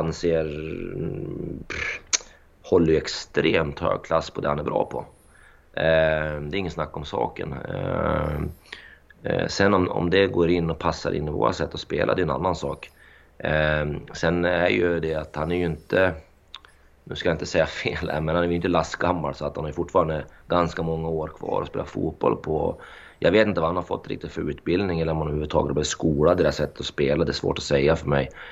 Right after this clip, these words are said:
Eh, men, men skulle det vara aktuellt så måste man ju prata och höra, liksom, vad, vad tankar är det. Men, eh, ja, jag tror säkert han, om han nu inte blir kvar i Sandviken och förnyar där, så han lär säkert titta högre upp, det skulle jag tro. Men, eh, absolut, en,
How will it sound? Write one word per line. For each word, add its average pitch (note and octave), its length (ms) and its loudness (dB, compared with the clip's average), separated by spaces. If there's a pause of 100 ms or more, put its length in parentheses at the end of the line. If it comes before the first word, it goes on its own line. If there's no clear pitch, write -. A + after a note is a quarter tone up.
(320)
Eh, D2+ 500 2
men, D#2 320 -2
men E2 180 2
skulle D2+ 180 0
det D2+ 40 4
vara E2 100 6
aktuellt E2 260 0
så - 100 -8
måste - 160 -6
man F2+ 80 -4
ju - 40 -10
prata D#2 460 0
och D#2+ 160 2
höra, D2+ 260 2
liksom, D2 320 -6
vad, D2 240 2
vad - 120 -4
tankar C#2+ 360 0
är C#2 100 -2
det. D#2+ 240 4
Men, D#2 240 0 (640)
eh, D2 260 2
ja, F2 300 8
jag F2+ 160 4
tror D#2 100 0
säkert E2 360 2
han, D2 420 -4 (840)
om - 120 -6
han D2 80 -2
nu D#2 140 -2
inte C#2+ 160 -6
blir - 100 -6
kvar - 200 0
i - 40 -6
Sandviken D2 720 0
och C#2+ 100 -8
förnyar D2 400 2
där, E2 240 4
så C#2+ 200 -4 (360)
han E2+ 120 2
lär F2+ 80 6
säkert E2 200 0
titta D#2+ 220 -2
högre D2+ 320 0
upp, - 120 -4
det - 80 -8
skulle E2+ 180 -2
jag C#2 80 -4
tro. C#2+ 200 -4 (500)
Men, D2 520 -2
eh, C#2+ 240 -4
absolut, D#2 520 0
en, E2+ 220 2